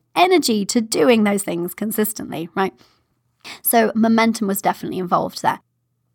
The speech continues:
But ultimately, the thing that enabled me to earn twenty thousand pounds last month was that I believed that I could. And I thought the thoughts that would support me in getting there,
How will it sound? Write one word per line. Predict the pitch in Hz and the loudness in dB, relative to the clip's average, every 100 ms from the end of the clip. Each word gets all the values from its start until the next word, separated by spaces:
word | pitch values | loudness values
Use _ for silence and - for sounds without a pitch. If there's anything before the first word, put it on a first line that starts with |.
| _ | _
But | - - | 0 2
ultimately, | 294 - 226 - 180 185 - | 0 0 -2 -2 -6 -6 -6
the | 214 | -8
thing | 202 240 226 220 202 | -2 2 2 2 -2
that | 202 202 185 - | 0 2 2 0
enabled | 202 202 240 226 196 | -2 2 2 0 -2
me | 156 175 | -4 -4
to | - - | -6 0
earn | 285 311 | 4 4
twenty | - 196 - | 2 -2 -2
thousand | 165 156 160 | -4 -4 -6
pounds | - 170 - | -6 -6 -4
last | 170 - | -4 -4
month | 180 - | -6 -4
was | 208 | -4
that | 196 | -2
I | 214 | 0
believed | 208 202 180 185 - | 0 0 -2 -6 -6
that | 170 | -4
I | 165 | -4
could. | 160 160 208 - - - | -4 -6 -6 -10 -16 -4
And | 196 196 | -2 0
I | 196 | 0
thought | 196 - 208 214 - 220 - | -4 -2 2 4 2 -4 -6
the | 180 | -6
thoughts | - - 202 190 - | -2 2 2 2 -2
that | - 196 | -4 -4
would | - | -4
support | - - - 220 226 | -6 -4 0 0 0
me | 202 | -4
in | 180 175 | -4 -4
getting | 180 180 - 180 | -4 -4 -4 -2
there, | 180 170 | 0 0